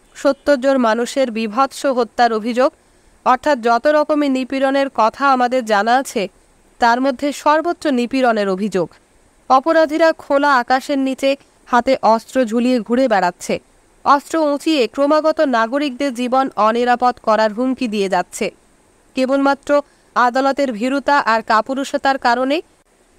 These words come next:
কিংবা আদালতের অন্যায় হস্তক্ষেপে যদি আইনের দায়বদ্ধতার বোঝা দোষীর উপরে পড়তে না পারে, আর তখন সমস্ত বিচারকগণ যদি স্বেচ্ছায় পদত্যাগ না করেন, তবে,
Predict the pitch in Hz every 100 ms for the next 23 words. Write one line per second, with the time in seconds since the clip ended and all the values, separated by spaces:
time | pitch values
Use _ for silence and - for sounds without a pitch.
0 | _ _ - 320 320 339 349 _ _ _
1 | _ _ - 240 277 285 285 294 233 240
2 | 247 254 254 220 - 269 - 294 285 277
3 | 269 269 240 220 240 254 214 196 208 226
4 | 220 254 254 247 208 214 233 247 220 220
5 | - 269 262 269 262 - 240 - 247 214
6 | 202 226 269 202 - _ _ _ _ _
7 | - 277 - 269 262 311 - 262 285 320
8 | - 254 254 269 269 262 254 277 262 233
9 | 233 - 240 - 269 247 233 214 233 -
10 | 233 226 208 196 208 240 262 269 - _
11 | _ _ - 233 226